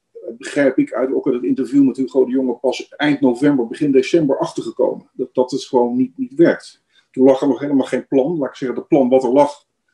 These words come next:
voor zover het een plan was, dat ging uit van dat hele fijnmazige netwerk. De huisartsen een grote rol, de G G D's een grote rol.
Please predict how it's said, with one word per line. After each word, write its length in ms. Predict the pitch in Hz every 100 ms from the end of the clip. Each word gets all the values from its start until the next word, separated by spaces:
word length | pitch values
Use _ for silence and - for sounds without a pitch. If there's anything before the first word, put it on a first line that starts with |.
| _ _ _
voor 160 | - 117
zover 300 | 131 131 113
het 100 | 117
een 120 | 113
plan 220 | 131 110
was, 340 | 127 117 - -
dat 160 | 117
ging 200 | - 127
uit 200 | 127 127
van 100 | -
dat 120 | 113 110
hele 220 | 135 131
fijnmazige 760 | - 135 127 139 127 123 120
netwerk. 480 | 120 151 147 147 143 139
De 80 | 120
huisartsen 440 | 117 127 147 - -
een 60 |
grote 240 | 143 - 123
rol, 200 | 131 135
de 60 | -
G 160 | 135
G 80 | -
D's 240 | 147 131
een 60 | 131
grote 280 | - 127 127
rol. 320 | 127 131 131